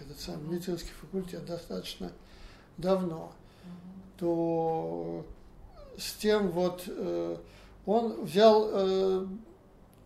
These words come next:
Speaker 1: ну, там так получилось, что, э,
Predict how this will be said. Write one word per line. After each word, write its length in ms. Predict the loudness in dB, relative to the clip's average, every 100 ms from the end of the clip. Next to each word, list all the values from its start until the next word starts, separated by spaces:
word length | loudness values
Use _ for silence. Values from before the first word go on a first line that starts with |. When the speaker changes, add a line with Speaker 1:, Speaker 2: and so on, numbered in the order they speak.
| -20 -8
Speaker 1:
ну, 240 | -2 0 0
там 200 | 6 6 8
так 220 | 4 4
получилось, 560 | 0 2 2 4 4
что, 580 | 2 -4 0 2 2 -2 -8 -20 -20 -20 -20 -20 -20 -20 -12
э, 500 | -10 -6 -6 -6